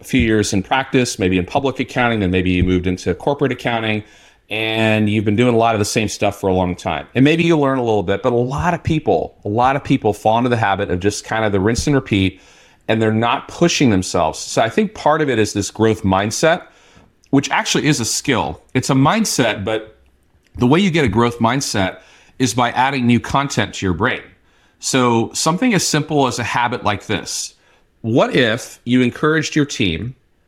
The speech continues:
every day to read for ten minutes? Not for an hour, not for, you know, hundreds of pages, but just read for ten minutes on anything, any book. It could be a business book. It could be a technology book. It could be fiction. It doesn't really matter.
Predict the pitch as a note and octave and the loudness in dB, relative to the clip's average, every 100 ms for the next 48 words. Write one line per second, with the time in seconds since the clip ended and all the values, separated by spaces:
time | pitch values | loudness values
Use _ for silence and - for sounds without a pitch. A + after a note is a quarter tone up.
0 | _ - A#2 C#3+ F#3+ C#3 A2 F#2 F#2 A2 | _ -4 0 2 2 4 2 0 -2 -4
1 | - - A2+ B2 C#3 C#3 G2+ - C#3 B2 | -6 -2 2 4 2 0 -8 -6 -2 -2
2 | F2 - - - - _ _ - C#3 - | -2 -4 -10 -10 -12 _ _ -6 -6 0
3 | G#3 D3+ A2+ A#2 D#3 - _ _ - G#2+ | 0 2 0 0 -4 -8 _ _ -10 -10
4 | - C3 B2+ C3 - _ - A2+ G#2+ G#2+ | -4 0 2 2 -2 _ -4 0 2 2
5 | G#2 _ - C#3 C#3+ C3 C#3 A#2+ G#2 G2 | 0 _ -2 2 2 0 -2 0 0 0
6 | G#2 D3 F3 - E3+ - - B2 F#2+ D2 | 0 -2 -2 0 0 0 -2 0 -2 -4
7 | - - - _ _ _ - C3+ F#3+ D#3+ | -10 -16 -18 _ _ _ -2 0 0 -2
8 | - - - _ _ _ - C3+ F3+ C3 | -6 -12 -16 _ _ _ -4 -2 0 -2
9 | F2 - - _ _ - A2+ - C#3+ A2+ | -4 -10 -20 _ _ -6 -4 0 2 2
10 | A#2+ A2+ B2+ - F2 A#2+ B2+ B2+ - B2+ | 2 0 -2 -6 -2 -2 -2 -6 -2 0
11 | A#2+ - G2+ - G2 F2+ - F2+ A#2+ C3+ | 0 -4 -8 -2 0 0 -4 -4 0 0
12 | C#3 A#2+ C#3 - - - F3 E3 G3 G3 | 2 0 0 -2 -4 -2 0 -2 -4 -4
13 | - - A2 D3+ F3+ C#3+ A#2 G#2 G2 D#2+ | -6 -6 -2 0 0 2 2 2 2 -2